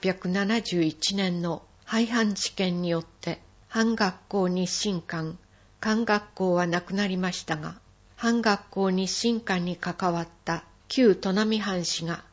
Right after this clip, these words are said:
自治体の長や職員、教員となりました。校長をはじめ教員たちは、むつ市にとどまらず、青森県各地の教壇に立ち、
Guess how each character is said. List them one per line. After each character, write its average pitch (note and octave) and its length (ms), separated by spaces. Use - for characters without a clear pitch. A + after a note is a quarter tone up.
自 F#3+ 140
治 - 220
体 G3+ 220
の F3+ 160
長 G#3+ 320
や E3 160
職 G3 420
員、 F#3 240
教 A3+ 300
員 G#3 180
と F#3 160
な E3+ 160
り D#3 100
ま D#3+ 140
し - 200
た。 - 140
校 A3+ 200
長 A3 320
を G3 60
は F#3 140
じ F#3 160
め F3+ 160
教 G3+ 280
員 F#3+ 220
た E3+ 160
ち - 180
は、 F3 200
む G3 140
つ - 80
市 - 240
に F#3+ 160
と F3 140
ど F3 100
ま F#3 160
ら E3+ 160
ず、 - 240
青 G#3+ 180
森 A3+ 300
県 F#3 320
各 A#3 260
地 - 200
の F3 120
教 G3 300
壇 F3 260
に E3+ 80
立 D#3+ 140
ち、 - 300